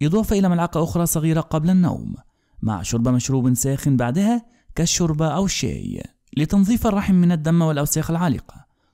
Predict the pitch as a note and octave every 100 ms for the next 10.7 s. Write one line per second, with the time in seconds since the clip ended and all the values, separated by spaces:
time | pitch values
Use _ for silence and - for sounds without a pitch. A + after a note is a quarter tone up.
0 | - B2 - - D#3+ D3 G2+ A2+ B2 B2+
1 | B2 - C3 C3 B2+ C3 B2+ D#3+ E3 G3+
2 | A3+ _ _ _ - D3+ A3 - F#3 E3+
3 | E3 E3+ E3+ G3 F3 - C#2+ G#1+ - -
4 | _ - A2 A#2 B2+ C3 B2+ B2+ B2+ C3+
5 | D#3 G2+ F#2+ A2+ A#2+ - C3 B2+ C3 A#2
6 | B2 C3 B2+ C3+ G3 - F#2+ - _ _
7 | - - D#3 A3+ G#3+ A3 G3 - F#3 F3+
8 | F3+ F3 C#3+ D#3+ D#3+ D#3 C#3+ F3 B2 -
9 | A#2+ A#2+ C3 A2 A#2 C#3 C3 C3 C3+ C3
10 | C3+ C3+ C#3 F#3+ - A#3+